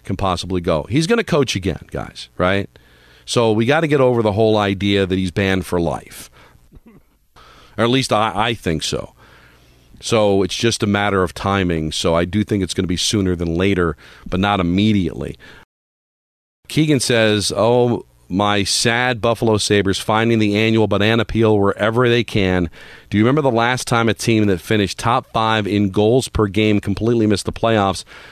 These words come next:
Speaks to the strength of the East, but still." No, it, that, but that's it. I mean, that's, that's the question. I mean, they, they are averaging three point six five goals per game,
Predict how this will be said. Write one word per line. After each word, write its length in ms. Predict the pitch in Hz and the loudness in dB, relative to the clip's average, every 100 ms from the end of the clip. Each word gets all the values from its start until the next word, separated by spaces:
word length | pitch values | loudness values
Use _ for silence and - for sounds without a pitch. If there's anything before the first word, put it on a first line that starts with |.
| - | -18
Speaks 400 | - - 131 - | -8 -2 -2 -2
to 140 | - 110 | -2 -2
the 100 | 98 | 0
strength 460 | - 120 117 107 | 0 0 0 0
of 100 | 92 | -2
the 80 | 98 | 0
East, 320 | 110 117 - | 2 2 0
but 100 | 90 | -4
still." 520 | - - 147 120 95 - - - - - - | -4 -2 0 2 0 -4 -14 -20 -20 -20 -4
No, 220 | 180 202 | 0 2
it, 200 | 123 123 113 | 0 0 0
that, 220 | 123 123 | 0 0
but 120 | 131 | 0
that's 260 | 139 139 180 | 0 0 0
it. 240 | 165 - - | 0 -2 -2
I 80 | 104 | 0
mean, 180 | 110 | 2
that's, 240 | 110 123 - | 2 0 -2
that's 280 | 127 123 - | -2 -2 -4
the 60 | |
question. 540 | - 160 170 - 90 80 | -2 0 0 -2 -2 0
I 60 | |
mean, 140 | 101 101 | 2 2
they, 180 | 110 - - - - | 2 0 -8 -18 -4
they 160 | 120 123 | 0 2
are 120 | 117 | 2
averaging 500 | 117 131 123 113 107 | 0 0 0 0 -2
three 280 | - 131 165 | -2 -2 -2
point 340 | - 147 127 | 0 0 2
six 240 | - 127 | 0 -2
five 300 | - 120 110 | 0 0 2
goals 420 | 104 113 107 101 - - - - | 2 2 2 0 -4 -12 -10 -2
per 160 | 113 | 0
game, 580 | 104 117 127 92 82 90 | 2 0 2 0 0 -4